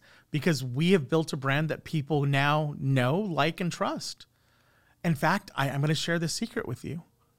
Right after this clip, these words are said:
Why do I do a podcast? Because I wanna meet celebrities, I wanna meet influencers? No, the real reason that we do this is because I want the people out there watching to know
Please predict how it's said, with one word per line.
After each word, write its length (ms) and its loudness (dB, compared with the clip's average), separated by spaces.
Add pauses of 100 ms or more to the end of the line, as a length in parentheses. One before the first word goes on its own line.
(1000)
Why 220 6
do 120 6
I 80 6
do 100 4
a 80 4
podcast? 580 -2
Because 220 -6
I 80 0
wanna 220 -2
meet 160 -4
celebrities, 520 -2
I 40 0
wanna 180 0
meet 160 0
influencers? 720 -8 (640)
No, 260 0
the 140 2
real 320 2
reason 320 0
that 120 -2
we 140 0
do 220 0
this 440 -4 (600)
is 180 0
because 320 4
I 160 4
want 200 4
the 60 2
people 360 -4
out 240 2
there 400 0 (160)
watching 580 0
to 160 -6
know 460 0